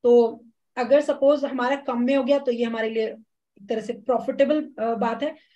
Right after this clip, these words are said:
और अगर नहीं होता है तो हम उसको variance के नाम से दिखाते हैं जितना भी difference होता है। Suppose अगर, अ, इन दोनों में, अ, total thousand rupees का difference आया तो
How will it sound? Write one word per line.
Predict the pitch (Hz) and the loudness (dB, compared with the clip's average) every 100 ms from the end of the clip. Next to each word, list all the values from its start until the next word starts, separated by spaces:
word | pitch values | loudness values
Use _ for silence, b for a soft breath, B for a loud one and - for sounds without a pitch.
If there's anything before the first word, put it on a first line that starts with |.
| b b | b b
और | - 226 | 0 2
अगर | 226 240 233 | 4 2 0
नहीं | 226 240 | -2 -2
होता | 294 294 294 | -2 0 -2
है | |
तो | 285 | -2
हम | 262 | -4
उसको | 226 - | -6 -4
variance | 247 220 214 254 | -2 -2 -4 -6
के | 254 | -6
नाम | 240 214 | -6 -6
से | 214 | -8
दिखाते | 208 208 196 233 | -10 -8 -8 -6
हैं | 359 | -6
जितना | 247 247 | -6 -6
भी | 226 | -2
difference | 220 202 220 202 196 | -2 -2 -2 -2 -4
होता | 170 | -8
है। | 170 - | -12 -14
Suppose | - - 226 | -16 -6 -4
अगर, | 220 220 226 B B B | -2 -2 -4 B B B
अ, | - - | -18 -6
इन | 240 | -4
दोनों | 226 226 226 | -2 -2 -2
में, | 240 233 | -2 -4
अ, | 220 214 | -6 -6
total | 208 226 208 233 233 - _ _ - | -2 -2 0 0 -2 -4 _ _ -2
thousand | 220 247 | 2 2
rupees | 240 247 247 | 2 -2 0
का | |
difference | 247 240 262 262 | 0 0 -4 -4
आया | 247 | -4
तो | 294 381 - | -4 -8 -12